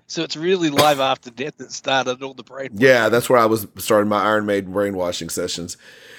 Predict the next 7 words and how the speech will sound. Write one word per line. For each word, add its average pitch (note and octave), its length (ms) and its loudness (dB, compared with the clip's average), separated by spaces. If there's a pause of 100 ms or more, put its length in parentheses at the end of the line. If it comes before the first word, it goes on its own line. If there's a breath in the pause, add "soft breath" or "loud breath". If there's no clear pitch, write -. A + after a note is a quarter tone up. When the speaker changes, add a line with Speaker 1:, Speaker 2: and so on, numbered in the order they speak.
(200 loud breath)
Speaker 2:
And, A#2 240 2
um, G#2 380 0 (2250)
but A#2+ 460 0
over F3 380 4
time, G#2 680 2 (960)
you A2 80 -4
know, F#2+ 380 -2